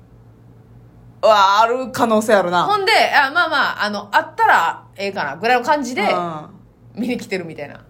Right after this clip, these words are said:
Speaker 1: なるほどな。
Speaker 2: で、マッサンが全く気づいてないタイミングで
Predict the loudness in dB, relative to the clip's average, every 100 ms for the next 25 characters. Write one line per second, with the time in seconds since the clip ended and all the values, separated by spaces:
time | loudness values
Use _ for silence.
0 | -4 -2 0 -2 -4 0 2 2 2 0
1 | 2 4 4 2 -2 -2 -8 -8 -10 -10
2 | -10 -8 -4 -4 -4 -6 -8 -8 -8 -4
3 | -4 -6 -10 -10 -8 -6